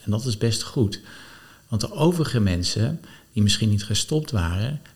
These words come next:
die zijn wel minder gaan gebruiken en hebben ook nog een lagere dosering gebruikt.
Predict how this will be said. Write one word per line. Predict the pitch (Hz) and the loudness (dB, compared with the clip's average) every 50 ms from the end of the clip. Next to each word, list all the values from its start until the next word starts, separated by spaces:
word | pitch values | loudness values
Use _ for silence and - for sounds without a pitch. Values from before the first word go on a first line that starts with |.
| _ _ | _ _
die | - 104 104 | 2 4 6
zijn | 107 123 131 | 6 6 6
wel | 135 139 147 | 4 4 4
minder | 143 135 120 104 95 95 92 | 4 4 4 4 4 2 2
gaan | - 107 95 92 87 | 2 2 0 0 0
gebruiken | - 104 90 85 95 95 104 123 123 - 147 151 | -2 -2 -2 0 0 0 0 0 -2 -2 -4 -2
en | - 117 | 0 2
hebben | 104 101 101 101 | 2 4 4 4
ook | 107 120 | 2 2
nog | 139 131 - | 0 0 0
een | 135 127 | 0 0
lagere | 127 127 135 135 120 - - 117 107 110 | 0 0 0 -2 -2 -4 -6 -6 -4 0
dosering | 107 110 107 98 - 135 135 127 101 87 87 - | 2 2 2 2 2 0 2 2 0 0 -2 -4
gebruikt. | - - 95 87 90 90 90 - - - | -8 -6 -6 -6 -6 -6 -8 -10 -12 -16